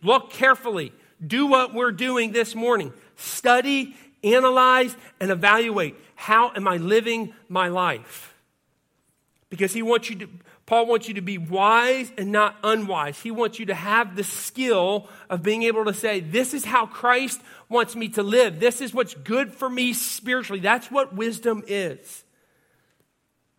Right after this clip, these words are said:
Make the best use of your time. There's lots of good ways of using your time,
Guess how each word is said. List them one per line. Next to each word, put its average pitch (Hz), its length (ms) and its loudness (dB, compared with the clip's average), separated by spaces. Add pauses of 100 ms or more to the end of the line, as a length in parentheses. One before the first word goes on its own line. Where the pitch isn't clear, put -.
(160)
Make 214 560 -2 (200)
the 165 100 -4
best 208 560 -2 (340)
use 180 540 -6 (340)
of 160 260 -4
your 165 220 -6
time. 151 580 -6 (1300)
There's 175 240 -2
lots 214 380 2
of 151 180 -10
good 190 300 0
ways 160 320 0
of 143 100 -12
using 147 340 -8
your 135 140 -10
time, 127 340 -12